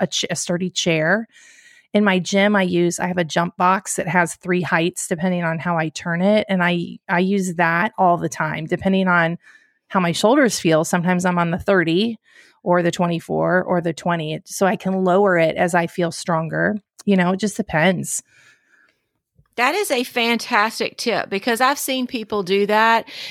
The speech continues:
Speaker 2: And, you know, sometimes if we, if we've been cardio junkies our whole life and we do think in terms of more is better, you feel like, "Oh, I'm cheating," but it's really not cheating. This is a great way to preserve,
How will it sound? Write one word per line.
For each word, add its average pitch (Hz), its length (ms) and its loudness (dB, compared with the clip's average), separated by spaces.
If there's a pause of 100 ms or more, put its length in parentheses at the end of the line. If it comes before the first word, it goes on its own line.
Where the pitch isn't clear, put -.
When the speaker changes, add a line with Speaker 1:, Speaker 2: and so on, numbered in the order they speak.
(140)
Speaker 2:
And, 202 520 2
you 220 220 0
know, 214 260 2
sometimes 220 640 0
if 185 160 -6
we, 202 280 2
if 190 200 -2
we've 196 160 0
been 202 340 0 (120)
cardio 202 420 0
junkies 185 420 -2
our 185 140 2
whole 185 240 0
life 180 260 0
and 175 140 -4
we 175 100 -2
do 202 260 2
think 190 280 -2
in 180 120 0
terms 175 360 -2
of 175 120 0
more 175 300 2
is 175 160 -2
better, 165 480 2 (400)
you 190 140 -4
feel 214 220 -2
like, 196 220 -2
"Oh, 240 180 4
I'm 202 140 2
cheating," 180 440 -2
but 190 100 0
it's - 160 -4
really 277 300 0
not 190 240 -2
cheating. 139 380 -2
This 214 200 0
is 254 160 2
a 190 140 2
great 208 480 0
way 185 220 2
to - 120 -4
preserve, 185 880 0